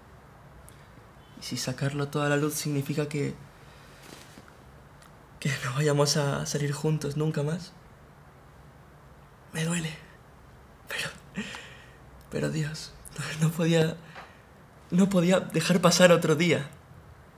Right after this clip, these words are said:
Otro día sin soltarlo todo independientemente de las consecuencias.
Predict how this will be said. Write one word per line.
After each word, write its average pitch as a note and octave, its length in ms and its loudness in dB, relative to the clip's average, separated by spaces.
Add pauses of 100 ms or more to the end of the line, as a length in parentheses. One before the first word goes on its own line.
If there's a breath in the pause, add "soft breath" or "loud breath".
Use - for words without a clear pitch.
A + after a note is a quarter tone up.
(140)
Otro F3+ 160 0
día G3 220 6
sin F#3 260 4
soltarlo F3+ 640 6
todo G3+ 180 6
independientemente F3+ 880 4
de D3 60 0
las D3+ 160 -6
consecuencias. D#3+ 800 -6